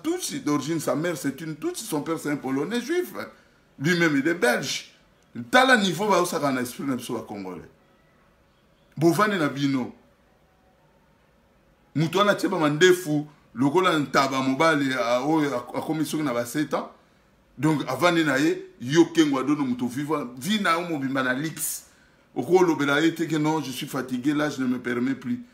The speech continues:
Otelemi mpe okeyebi ne la mwana moke. Vraiment, eza soni mpo na République démocratique du Congo. Nazosenga mpenza conscience ya peuple congolais emata mpe lisusu.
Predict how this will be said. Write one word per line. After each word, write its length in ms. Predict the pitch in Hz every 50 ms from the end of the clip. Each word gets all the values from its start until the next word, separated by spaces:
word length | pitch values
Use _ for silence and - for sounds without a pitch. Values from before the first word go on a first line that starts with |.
| _ _
Otelemi 500 | - 113 120 120 - 151 151 147 147 147
mpe 160 | 139 120 139 151
okeyebi 340 | - - 139 135 131 139
ne 80 | 131 127
la 100 | 117 110
mwana 240 | 113 123 123 117 110
moke. 380 | 104 101 90 - - 104 90 - - - - _ _
Vraiment, 260 | - 117 123 117 120 123
eza 180 | 120 113 113
soni 580 | 110 - - - - 147 139 123 117 113 113 113 - _ _ _ _ _ _ _ _
mpo 120 | - 131
na 100 | 127 120
République 440 | 107 107 104 104 104 104 110 120 113
démocratique 520 | 107 107 101 98 92 98 95 - - 110 98
du 80 | 98
Congo. 340 | - - 101 98 101 101 - - _ _ _
Nazosenga 480 | - 131 135 139 165 160 170 151 147 135
mpenza 280 | 117 123 123 127 143 143
conscience 840 | - - - 156 151 143 - - 151 160 160 160 156 156 - - - - - _ -
ya 100 | 120 123
peuple 320 | 123 - 151 147 - 120 117
congolais 540 | - 117 113 110 110 110 117 120 120 120 120 - - _ _ _ _ _ _ _ _ _ _ _ -
emata 560 | 170 160 156 147 135 120 110 - - - -
mpe 140 | - - 110 110
lisusu. 440 | 101 95 - - 101 90 - -